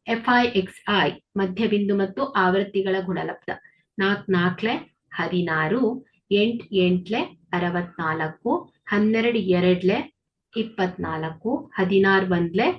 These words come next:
ಹದಿನಾರು, ಇಪ್ಪತ್ತೈದ್ಲೆ ನೂರು. So, ಇಲ್ಲಿ ಮೌಲ್ಯವನ್ನ ಸೂತ್ರದಲ್ಲಿ ಆದೇಶಿಸಿದಾಗ summation ಎಫ್ ಐ ಎಕ್ಸ್ ಐ ಎರಡ್ನೂರ ಇಪ್ಪತ್ತು divided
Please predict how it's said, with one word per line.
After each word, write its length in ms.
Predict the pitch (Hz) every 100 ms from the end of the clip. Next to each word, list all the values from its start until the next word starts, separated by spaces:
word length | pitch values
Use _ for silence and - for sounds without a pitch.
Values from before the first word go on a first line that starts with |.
| _ -
ಹದಿನಾರು, 540 | 175 180 160 147 147 247 330 _ _ _ 247
ಇಪ್ಪತ್ತೈದ್ಲೆ 920 | - - 262 - - 190 175 185 254 359 _ _ -
ನೂರು. 340 | 185 156 - - _ _ _ _ _
So, 120 | - 220
ಇಲ್ಲಿ 180 | 226 - - _ _ -
ಮೌಲ್ಯವನ್ನ 540 | 208 220 240 233 220 233
ಸೂತ್ರದಲ್ಲಿ 640 | 240 202 208 208 190 180
ಆದೇಶಿಸಿದಾಗ 880 | 170 160 165 170 175 175 - 165 180 285 247 262 _ -
summation 480 | 226 240 240 240 247 - 196
ಎಫ್ 140 | 185 190 190
ಐ 40 |
ಎಕ್ಸ್ 360 | - 175 - 175 156
ಐ 40 | - 185
ಎರಡ್ನೂರ 400 | 175 175 180 180
ಇಪ್ಪತ್ತು 640 | 180 175 - 170 - 247 370 - - _ -
divided 500 | 196 185 175 170 165